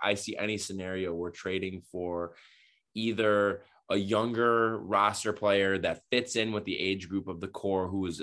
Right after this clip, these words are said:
legitimately good right now, or trading for a guy that you're getting to play with power, for example, that maybe is, again, on the older side, like, twenty-eight, twenty-nine.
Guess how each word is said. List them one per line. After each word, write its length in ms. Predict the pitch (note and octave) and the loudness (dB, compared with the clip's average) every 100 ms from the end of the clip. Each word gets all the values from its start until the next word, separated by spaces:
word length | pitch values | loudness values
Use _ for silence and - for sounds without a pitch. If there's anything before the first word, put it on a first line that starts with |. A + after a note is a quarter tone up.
| - | -10
legitimately 840 | E2+ E2+ E2+ F#2+ F2 G#2 A2 G2 G2 | -12 -10 -4 -4 -2 -2 -2 -4 -6
good 240 | G2 F#2+ | -4 -2
right 240 | F#2 F2+ E2+ | -2 -4 -4
now, 260 | F2+ F2+ | -2 -2
or 260 | E2+ F#2 G#2 | -2 0 -2
trading 440 | G#2+ A2 G#2+ G#2+ | 0 2 2 -2
for 180 | - G2 | -4 -4
a 60 | F#2+ | -2
guy 400 | F2 E2+ F2 E2+ | -2 -2 -2 -4
that 260 | E2+ D#2+ | -6 -6
you're 160 | D#2+ F2 | -8 -12
getting 500 | F2 F2+ F2 F2 E2+ - | -10 -8 -8 -10 -12 -10
to 320 | F2 F2 E2+ E2 _ _ _ _ _ _ _ | -6 -4 -4 -10 _ _ _ _ _ _ _
play 220 | - A2+ A2 | -2 2 2
with 160 | G#2 | 2
power, 340 | - G2 F#2+ F2+ | 4 6 6 4
for 220 | - F2+ | -2 -4
example, 460 | E2 F2 F2 E2+ | -4 -6 -6 -6
that 140 | E2+ D#2+ | -6 -4
maybe 360 | G2 F#2+ F#2+ | -4 -2 -2
is, 140 | F#2+ F2 | -2 -2
again, 260 | F#2 G2+ | -2 -2
on 140 | F2 E2+ | -2 -6
the 100 | F2+ | -6
older 260 | G2 G#2 | -4 -4
side, 300 | F2 - D#2 | -4 -4 -4
like, 100 | D2+ | -6
twenty-eight, 460 | D#2 F#2 F2+ F2+ F2+ | -10 -10 -8 -8 -10
twenty-nine. 580 | - F#2 F#2 G2+ G2 | -8 -6 -2 0 0